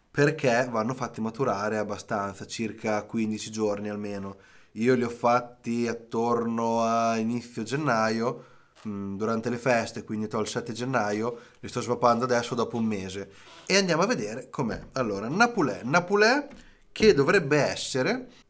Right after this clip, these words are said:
un sapore tradizionale ispirato agli struffoli napoletani, i dolci che danno un tocco in più all'atmosfera natalizia.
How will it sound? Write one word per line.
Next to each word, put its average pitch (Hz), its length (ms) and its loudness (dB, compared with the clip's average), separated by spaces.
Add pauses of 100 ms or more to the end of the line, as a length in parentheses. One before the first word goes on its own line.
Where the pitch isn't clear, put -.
un 196 140 4
sapore 254 420 4
tradizionale 185 640 2
ispirato 147 460 6
agli 127 120 2
struffoli 165 460 0
napoletani, 131 800 0
i 117 80 -4
dolci 143 680 0 (380)
che 143 140 2
danno 120 400 6
un 120 160 -4
tocco 135 400 2
in 127 100 0
più 170 140 0
all'atmosfera 151 520 0
natalizia. 104 720 -6